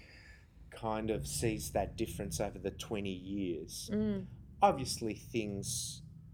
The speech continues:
Speaker 1: have changed along that journey. When I started, heroin was the drug of choice back
Speaker 2: Yep.
Speaker 1: then, and seeing kids come off from heroin um, not very good,
Speaker 2: No.
Speaker 1: um, in terms of, uh,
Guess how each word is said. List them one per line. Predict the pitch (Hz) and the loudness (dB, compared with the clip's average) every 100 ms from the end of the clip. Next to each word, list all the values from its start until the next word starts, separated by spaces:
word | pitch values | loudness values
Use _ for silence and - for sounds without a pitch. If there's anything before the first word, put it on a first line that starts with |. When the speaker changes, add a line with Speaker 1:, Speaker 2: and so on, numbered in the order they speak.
| - - | -16 -10
Speaker 1:
have | - 107 - | -4 -4 -2
changed | - 110 156 - | -2 0 0 -2
along | 107 107 104 101 | -2 -2 0 0
that | 98 - | -2 0
journey. | 104 135 175 | -2 0 0
When | 117 107 | 0 0
I | 107 110 | 0 0
started, | - 98 95 120 156 156 | -2 0 2 2 0 -4
heroin | - 113 107 101 104 98 | 0 2 2 2 6 10
was | 101 95 - | 10 8 2
the | 101 | -2
drug | 85 101 98 | 2 4 4
of | 95 - | 0 -2
choice | - 113 98 - | 2 4 4 0
back | - 110 | 2 4
Speaker 2:
Yep. | 175 117 | 4 4
Speaker 1:
then, | 110 147 | 2 4
and | 107 101 | 2 0
seeing | - 117 110 107 107 - - - - - | 0 2 2 2 -2 -6 -10 -10 -14 -8
kids | - 131 117 - | 2 2 2 -2
come | - 120 101 | 0 2 6
off | 110 - - - | 4 2 -4 6
from | 123 117 | 6 6
heroin | 107 117 117 123 185 226 - - - - | 2 4 4 4 2 0 -6 -18 -18 -4
um, | 107 101 101 98 | 0 2 0 0
not | 107 101 110 | 2 2 2
very | 113 101 92 | 2 2 2
good, | 90 120 214 - - 196 | 2 2 2 -4 -8 -4
Speaker 2:
No. | 190 - 92 | -4 -4 -8
Speaker 1:
um, | 92 92 90 | -4 -2 -2
in | 90 | -4
terms | 87 107 98 - | -4 -4 -4 -2
of, | 95 90 87 - | -2 -2 -4 0
uh, | 90 87 85 85 | 2 2 0 -2